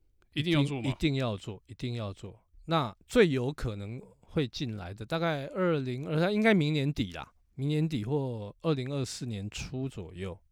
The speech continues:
Speaker 2: ，M G four，因为这个在国外才刚曝光。那至于我看到，呃，最近媒体讨论度很高的一台叫 Cyberster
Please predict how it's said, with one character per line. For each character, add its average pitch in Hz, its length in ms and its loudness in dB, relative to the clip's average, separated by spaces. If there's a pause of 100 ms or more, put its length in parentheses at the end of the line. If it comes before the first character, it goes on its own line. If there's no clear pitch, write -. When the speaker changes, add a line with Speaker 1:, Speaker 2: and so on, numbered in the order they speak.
(200)
Speaker 2:
，M 113 160 -4
G 117 220 -4
four， - 300 -8 (760)
因 156 120 -4
为 151 60 -2
这 147 120 -4
个 131 100 -6
在 123 400 -4
国 113 140 -6
外 127 120 -2
才 110 160 -8
刚 110 200 -8
曝 123 200 -4
光。 95 300 -8 (1200)
那 180 100 -4
至 208 220 2
于 170 80 6
我 135 100 6
看 170 180 0
到， 131 380 2 (280)
呃， 123 360 2
最 139 200 -2
近 143 100 0
媒 113 380 -2
体 131 120 0
讨 101 140 -6
论 104 160 -2
度 123 140 -2
很 87 160 -12
高 98 240 -4
的 98 120 -8
一 92 80 -10
台 - 220 -16 (560)
叫 98 240 -8
Cyberster 131 680 -8